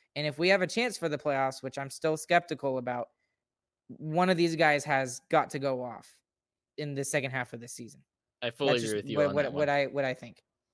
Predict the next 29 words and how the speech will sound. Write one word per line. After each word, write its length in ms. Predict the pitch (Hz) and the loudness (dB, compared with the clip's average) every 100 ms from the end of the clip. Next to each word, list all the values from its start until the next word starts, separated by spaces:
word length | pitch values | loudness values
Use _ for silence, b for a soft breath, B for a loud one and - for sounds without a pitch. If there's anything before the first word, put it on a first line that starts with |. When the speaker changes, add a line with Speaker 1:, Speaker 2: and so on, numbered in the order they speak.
| _ - | _ -6
Speaker 2:
Yep. 180 | 104 - | -6 -2
A-, 220 | 131 - | -2 4
and 80 | 147 | 6
I 80 | 147 | 6
think 240 | 175 170 | 4 0
we 100 | 151 | 0
need 100 | 156 | -2
to 80 | 139 | 0
give 340 | 139 139 120 _ | 2 0 -2 _
Otter 200 | 135 135 | 2 2
more 200 | 127 117 | 0 -4
chances 420 | - 113 117 143 | -4 -8 -6 -8
than 100 | 135 | -8
he's 120 | 156 151 | -10 -4
had, 280 | 175 185 - | -4 -4 -6
'cause 140 | 120 | -6
the 80 | 104 | -4
past, 420 | 120 123 - - _ _ _ _ _ _ | -2 -2 -4 -12 _ _ _ _ _ _
I, 180 | 107 107 - | -8 -8 -6
I 100 | 104 | -6
guess, 220 | 107 104 - | -4 -6 -4
eight 180 | 123 101 | -6 -2
games, 480 | 113 127 135 - - _ _ 127 | -2 -2 -10 -12 -16 _ _ -8
Holtby 180 | 123 117 | -6 -4
has 80 | |
had 160 | 120 110 | -4 -4
way 100 | 117 | -6
more 180 | 120 110 | -6 -6
starts. 420 | 113 120 - | -4 -6 -6